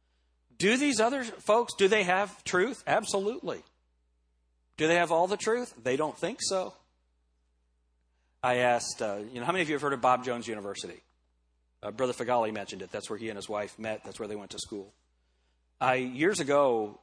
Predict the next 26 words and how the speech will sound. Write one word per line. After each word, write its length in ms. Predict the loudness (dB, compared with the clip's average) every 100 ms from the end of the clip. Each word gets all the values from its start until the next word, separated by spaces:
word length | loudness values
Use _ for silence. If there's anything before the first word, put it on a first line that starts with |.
| _ 2
I 160 | 2
called 720 | 2 0 4 4 4 0 -6 -18 _ -8
the, 380 | -2 -2 -2 -6 -12 -8
the 100 | -6
school 300 | -2 0 0
there, 320 | 0 -2 -2
and 120 | -4
the 80 | 0
head 140 | 0
of 80 | 0
the 60 | 2
Bible 320 | 4 4 0
department, 500 | -4 -4 -4 -8 -10 -12
the 80 |
dean 380 | -8 -4 -2 -4
of 100 | -6
the 80 | -6
School 220 | -6 -4
of 80 | -4
Theology, 600 | -4 -4 -2 -4 -8 -14 _ _ _ _ _ -10 -8
was 140 | -6 -6
a 40 |
man 220 | -4 -4
named 180 | -4 -6 0
Thurman 360 | 2 2 0
Wisdom. 460 | 0 -2 -6 -10